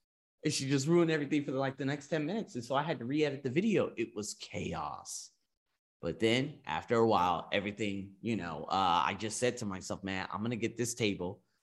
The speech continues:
this upcoming weekend. It's gonna be delivered and everything is going to change, no doubt." And so sure enough, it did. So I would have to say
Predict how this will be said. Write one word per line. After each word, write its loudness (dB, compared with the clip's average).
this -2
upcoming 2
weekend. 0
It's -6
gonna -2
be 2
delivered 0
and -6
everything 0
is -6
going -8
to -10
change, -6
no -4
doubt." -8
And -8
so -2
sure -2
enough, 2
it -2
did. -4
So -2
I -2
would 0
have -4
to -8
say -6